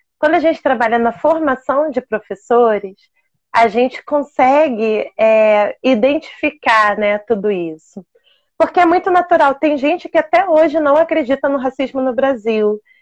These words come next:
Tem gente que até hoje não acredita que existe esse olhar que eu tô trazendo pra você enquanto mulher negra,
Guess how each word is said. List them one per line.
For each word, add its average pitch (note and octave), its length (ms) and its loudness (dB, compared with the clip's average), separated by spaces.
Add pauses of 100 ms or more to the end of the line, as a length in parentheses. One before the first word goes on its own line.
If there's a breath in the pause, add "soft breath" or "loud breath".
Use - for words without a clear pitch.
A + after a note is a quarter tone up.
(140)
Tem A#3 180 2
gente A#3+ 300 0
que - 80 -2
até C4+ 300 0
hoje B3 400 2
não A#3+ 260 2
acredita B3 840 -2
que - 220 -6
existe A#3 1040 0 (240)
esse G#3+ 240 0
olhar A3 440 0
que A3 80 -8
eu - 80 -8
tô G#3 100 -8
trazendo G3+ 420 -4
pra G3 140 -4
você F#3+ 280 -8
enquanto A3 440 -8
mulher G#3+ 320 -2
negra, G#3 460 -4